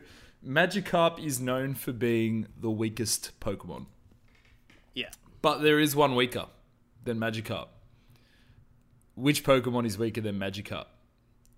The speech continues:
Speaker 1: Is it Pidgey? Is it Caterpie? Is it Weedle?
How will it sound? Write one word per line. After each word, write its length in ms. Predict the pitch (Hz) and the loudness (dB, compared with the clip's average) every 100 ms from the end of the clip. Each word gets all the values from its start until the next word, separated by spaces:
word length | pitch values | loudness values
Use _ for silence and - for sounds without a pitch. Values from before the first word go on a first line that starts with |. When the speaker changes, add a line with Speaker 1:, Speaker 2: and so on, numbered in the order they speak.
| _ | _
Speaker 1:
Is 200 | 127 113 | -4 -2
it 340 | 123 117 - - _ _ _ _ _ - _ | -2 -2 -6 -12 _ _ _ _ _ -20 _
Pidgey? 340 | 143 143 214 - - - - - - - - - _ _ _ | -2 -2 -4 -10 -20 -20 -20 -20 -20 -20 -20 -20 _ _ _
Is 240 | 120 120 113 | -2 0 0
it 240 | 110 - | -2 -4
Caterpie? 460 | - 131 139 190 214 - - - - - - - _ - | 0 2 2 -4 -8 -18 -20 -20 -20 -20 -20 -20 _ -6
Is 220 | 123 117 | -2 0
it 240 | 113 104 110 | 0 -2 0
Weedle? 360 | 123 160 214 | 2 2 0